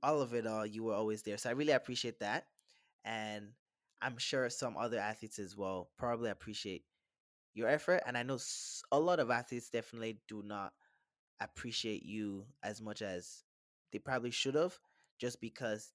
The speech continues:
they just didn't know what they're, you know, what they lacked. But it's their loss, <laughs> if I'm being honest with you. I've always, the reason why I say you're the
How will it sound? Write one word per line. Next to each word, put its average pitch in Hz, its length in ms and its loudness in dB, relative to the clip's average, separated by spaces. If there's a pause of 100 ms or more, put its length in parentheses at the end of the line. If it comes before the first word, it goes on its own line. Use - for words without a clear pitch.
they 127 80 0
just 120 240 -2
didn't 117 180 -6
know 110 80 -4
what 107 200 0
they're, 98 180 0 (280)
you 107 160 -8
know, 104 120 -6
what 107 240 -2
they 101 120 -2
lacked. 98 480 -2 (600)
But 120 260 2 (540)
it's 127 240 -2
their 135 220 6
loss, 117 600 2
<laughs> - 100 -20
if - 180 -4
I'm 123 140 2
being 127 200 -2
honest 127 380 -2
with 127 140 -8
you. 131 200 0 (420)
I've 120 480 2
always, 127 440 2
the 139 100 0
reason 156 240 2
why 131 240 4 (180)
I 117 120 0
say 127 160 -2
you're 120 240 0
the 107 180 -2